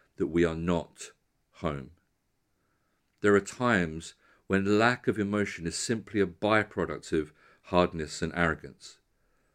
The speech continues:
The scriptures reveal that this absence of feelings is often a refusal to face the sorrow of life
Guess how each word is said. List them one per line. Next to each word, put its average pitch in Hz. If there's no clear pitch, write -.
The 92
scriptures 98
reveal 92
that 92
this 101
absence 104
of 90
feelings 87
is 80
often 82
a 85
refusal 87
to 80
face 78
the -
sorrow 82
of 82
life 80